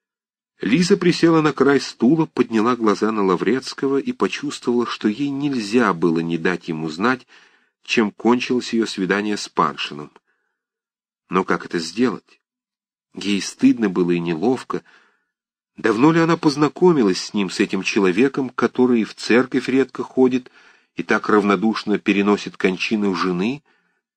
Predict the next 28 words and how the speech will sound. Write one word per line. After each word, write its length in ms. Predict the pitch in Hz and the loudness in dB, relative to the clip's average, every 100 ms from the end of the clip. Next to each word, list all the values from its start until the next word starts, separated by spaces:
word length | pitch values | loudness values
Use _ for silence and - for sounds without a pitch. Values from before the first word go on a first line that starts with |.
| _ _ _ | _ _ _
и 80 | 87 | -4
вот 200 | 90 107 | -2 -2
уже 180 | 104 | -2
она 140 | 101 107 | -2 -2
сообщает 640 | - 98 - - 104 120 | -4 -4 -4 -2 -2 -2
ему 160 | 120 117 | -6 -10
свои 320 | - 117 123 | -8 -6 -6
тайны. 500 | - 127 95 76 64 _ _ _ _ _ _ _ _ _ _ _ | -4 -2 -2 -6 -12 _ _ _ _ _ _ _ _ _ _ _
Правда, 300 | - 101 98 | 0 0 2
он 100 | 113 | 0
принимает 560 | 104 110 113 110 127 123 | 0 -2 0 0 0 0
в 100 | 117 | -2
ней 200 | 131 135 | -2 -4
участие, 720 | 123 - 185 135 - - 67 _ _ _ _ | -4 0 0 0 -6 -8 -10 _ _ _ _
она 220 | 80 90 | -4 -4
сама 400 | - 101 98 151 | -2 -2 2 0
верит 420 | 135 127 101 90 | 2 0 0 -4
ему 280 | 87 78 76 | -6 -6 -4
и 60 | 80 | -6
чувствует 480 | - 113 - 104 | -4 -4 0 -2
к 80 | - | 0
нему 220 | 98 95 | -4 -2
влечение, 760 | 87 90 87 - 160 147 101 82 _ _ _ _ _ _ _ _ _ | -4 -4 -4 -4 -4 -4 -6 -10 _ _ _ _ _ _ _ _ _
но 60 | 87 | -8
всё-таки 380 | - 92 - | -6 -8 -6
ей 60 | 95 | -6
стыдно 460 | - - 151 151 147 | -6 -2 -2 -2 -6
стало, 500 | - - 98 80 | -6 -4 -2 -2